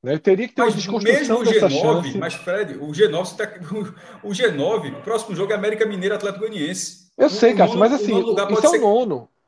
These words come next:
Speaker 1: Eu sei, mas
Speaker 2: Então.
Speaker 1: o Ceará, que é o de primeiro fora, tá a sete do Fortaleza. É muito ponto, tá? É muito ponto pra tirar. Faltando ser, pode tirar? Pode. Mas são sete po-, veja só, hoje o Fortaleza tem uma curva negativa,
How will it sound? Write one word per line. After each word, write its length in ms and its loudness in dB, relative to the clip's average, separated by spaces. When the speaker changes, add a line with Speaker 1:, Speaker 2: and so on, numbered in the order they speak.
Speaker 1:
Eu 100 0
sei, 220 4
mas 180 2
Speaker 2:
Então. 140 2
Speaker 1:
o 40 6
Ceará, 400 6
que 120 0
é 40 8
o 60 6
de 160 -2
primeiro 400 2
fora, 280 -4
tá 140 -4
a 40 -8
sete 400 -6
do 80 -12
Fortaleza. 720 -4
É 60 2
muito 320 6
ponto, 480 2
tá? 240 2
É 80 4
muito 260 4
ponto 300 2
pra 120 2
tirar. 340 4
Faltando 320 0
ser, 240 -6
pode 240 4
tirar? 260 -4
Pode. 520 0
Mas 160 -4
são 120 -6
sete 480 -2
po-, 220 -2
veja 160 -2
só, 300 -4
hoje 340 4
o 120 -12
Fortaleza 340 0
tem 100 0
uma 80 4
curva 300 -4
negativa, 720 -2